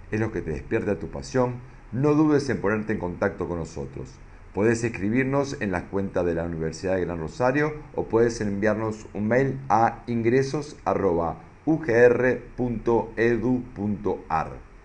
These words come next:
También podés visitar nuestro canal de YouTube para disfrutar de las actividades y propuestas que estamos ofreciendo.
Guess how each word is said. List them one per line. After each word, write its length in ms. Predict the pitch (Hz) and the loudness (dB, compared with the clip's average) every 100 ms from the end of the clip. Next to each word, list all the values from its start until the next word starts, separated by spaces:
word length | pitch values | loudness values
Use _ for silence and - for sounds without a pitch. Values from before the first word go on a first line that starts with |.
| - - | -20 -6
También 320 | 98 107 113 | -2 0 0
podés 260 | 104 104 98 | 0 2 0
visitar 400 | 95 98 82 101 | -2 -4 -2 -2
nuestro 360 | 98 87 90 | -2 -4 -6
canal 280 | 90 92 95 | -4 -2 -2
de 100 | 90 | -2
YouTube 460 | 90 85 147 160 156 - | -4 0 0 0 -2 -2
para 200 | 95 90 | 0 0
disfrutar 540 | 87 87 90 101 95 | -2 -4 -4 -2 0
de 80 | 87 | -2
las 200 | 85 87 | -4 -6
actividades 800 | 82 - 82 85 131 151 156 - - - | -10 -8 -4 2 4 2 -2 -10 -14 -6
y 120 | 95 | -4
propuestas 540 | - 87 - 98 95 | -4 -4 -4 -2 -4
que 80 | 87 | -6
estamos 400 | - 87 87 80 | -6 -6 -6 -8
ofreciendo. 680 | 76 76 73 71 69 67 | -8 -8 -8 -10 -10 -10